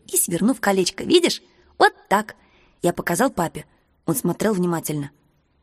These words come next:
«Видишь, — говорил я, — узкую горловину я всуну в широкую». Брошу туда горошинок штук пять, и оно, когда высохнет, знаешь, как будет греметь? Первый сорт. Папа улыбнулся. «Хм,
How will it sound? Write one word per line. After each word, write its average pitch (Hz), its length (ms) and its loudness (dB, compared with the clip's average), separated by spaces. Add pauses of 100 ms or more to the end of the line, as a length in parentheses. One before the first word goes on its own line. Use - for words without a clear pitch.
«Видишь, — 277 360 4
говорил 190 320 2
я, — 175 220 -2 (600)
узкую 254 400 2
горловину 170 680 0 (220)
я 147 140 -6
всуну 320 460 2
в - 80 -6
широкую». 170 920 -2 (460)
Брошу 262 400 2
туда 220 240 2
горошинок 190 600 2
штук - 280 -4
пять, - 320 -2 (320)
и 151 60 -10
оно, 226 260 0
когда 180 300 -2
высохнет, 233 460 -2 (220)
знаешь, 185 440 0
как 330 240 -2
будет 294 240 2
греметь? 220 480 2 (300)
Первый 302 400 4
сорт. 180 560 0 (460)
Папа 170 260 -2
улыбнулся. 175 500 -2 (400)
«Хм, 175 140 -4